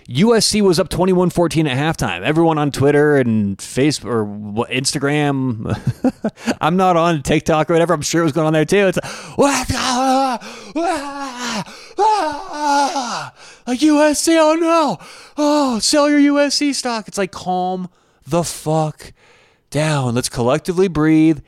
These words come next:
It's gonna be okay." Now, look, San, San Jose State still covered the spread, right? They un-, ended up losing by, what, twenty-eight? It was a thirty-one and a half, thirty-two point spread, so <laughs> they covered by four points. But this game went largely how we thought. U S C gave up some points, gave up some touchdowns.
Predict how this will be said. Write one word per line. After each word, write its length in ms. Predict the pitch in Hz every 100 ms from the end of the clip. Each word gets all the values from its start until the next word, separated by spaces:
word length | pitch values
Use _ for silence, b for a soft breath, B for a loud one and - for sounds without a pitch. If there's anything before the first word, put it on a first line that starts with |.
| _ -
It's 260 | 113 101
gonna 400 | - 107 117 151
be 160 | 156 165
okay." 380 | 165 156 147 147
Now, 140 | 226
look, 200 | 269 - b b b b _ _ _ _ _
San, 300 | - 220 147
San 160 | - 233
Jose 180 | 226 220
State 240 | - 208
still 160 | - 208
covered 200 | 196 175
the 100 | 208
spread, 320 | - 143 156
right? 200 | 156 151
They 160 | 151 165
un-, 200 | 165 170
ended 240 | 160 175
up 80 | 143
losing 320 | 156 143 151
by, 320 | 147 151 147
what, 200 | 147 139
twenty-eight? 600 | - 147 156 123 151 175 _ _ _ _ -
It 80 |
was 240 | 156 156 156
a 120 | 147
thirty-one 500 | - 151 165 160 165
and 100 | 160
a 40 |
half, 260 | 139 151 -
thirty-two 320 | 131 139 147
point 220 | 147 147
spread, 380 | - 117 113 123
so 140 | - 107 -
<laughs> 100 | -
they 100 | -
covered 260 | 131 120 151
by 160 | 135 151
four 240 | 135 151
points. 460 | 127 107 113 127 B B B -
But 100 | 190
this 200 | 240 -
game 320 | 131 151 147
went 200 | 165 156
largely 480 | 113 104 123 127 147
how 200 | 135 151
we 120 | 165
thought. 380 | - 170 202 107
U 160 | 120
S 120 | 170 -
C 140 | 196
gave 280 | 139 127 190
up 160 | 190
some 140 | - 139
points, 320 | 139 127 98
gave 200 | 147 180
up 100 | 190
some 160 | 175 147
touchdowns. 540 | 147 139 139 120